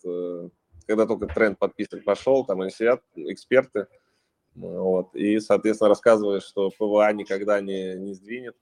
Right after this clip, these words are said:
ничего, но, как бы, я знаю, что мне только там тысяч восемь долларов комиссии в день, э, приносила, э, п-, э, залив трафика наших вебов на П В А, поэтому восемь тысяч баксов комиссии в день — это очень много,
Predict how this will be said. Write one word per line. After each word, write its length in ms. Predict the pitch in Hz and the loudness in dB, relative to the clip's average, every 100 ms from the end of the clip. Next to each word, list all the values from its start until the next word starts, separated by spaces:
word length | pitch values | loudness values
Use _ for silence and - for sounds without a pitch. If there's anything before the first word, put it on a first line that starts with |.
| _ _ _ _ _ | _ _ _ _ _
ничего, 640 | 101 104 101 104 98 95 98 | -4 -4 -2 0 2 2 0
но, 380 | 101 104 104 | -2 0 0
как 240 | 101 104 98 | 0 -2 0
бы, 260 | 101 98 - _ _ _ _ | 2 2 -2 _ _ _ _
я 240 | 104 117 107 | 2 4 4
знаю, 280 | 120 117 104 | 4 0 -2
что 200 | 117 110 | -8 -8
мне 340 | 110 110 107 | -8 -6 -8
только 560 | - 113 110 107 101 - _ _ _ _ | -6 -8 -4 -4 -4 -8 _ _ _ _
там 200 | 101 98 - | -10 -10 -10
тысяч 460 | 120 - 107 - _ _ _ _ _ - | -16 -12 -14 -14 _ _ _ _ _ -16
восемь 680 | 104 101 127 117 98 92 95 | -12 2 4 4 0 0 6
долларов 440 | 110 101 101 98 | 6 8 6 2
комиссии 640 | 113 107 107 - - 98 | -2 -4 -6 -10 -8 -8
в 120 | 92 98 | -8 -4
день, 360 | 113 104 - _ _ - | -2 -2 -6 _ _ -18
э, 320 | 90 92 87 | -10 -8 -8
приносила, 760 | 98 98 98 - 120 104 95 - - _ _ _ - | -6 -4 -4 -4 -2 0 0 -2 -14 _ _ _ -16
э, 400 | 85 87 87 76 - _ - _ - | -8 -6 -4 -6 -10 _ -20 _ 0
п-, 80 | |
э, 600 | 101 98 101 101 98 98 95 | 2 2 2 2 0 -2 -2
залив 400 | 110 113 113 - | 0 0 -2 0
трафика 400 | 117 104 - 104 | 0 0 -4 -4
наших 320 | 101 - - | -4 -8 -6
вебов 320 | 107 101 - | -6 -6 -10
на 100 | 104 | -10
П 140 | - | -8
В 120 | 104 117 | -2 0
А, 120 | 147 | 0
поэтому 540 | - 95 98 95 90 92 | -2 -6 -8 -20 -20 -10
восемь 280 | 107 - | -10 -10
тысяч 180 | - 101 | -20 -6
баксов 260 | 104 - _ | -6 -6 _
комиссии 340 | 104 104 - | -10 -10 -12
в 40 | 101 | -12
день — 140 | 107 95 | -10 -12
это 100 | 92 | -16
очень 220 | - 98 | -20 -10
много, 260 | 127 120 | -8 -8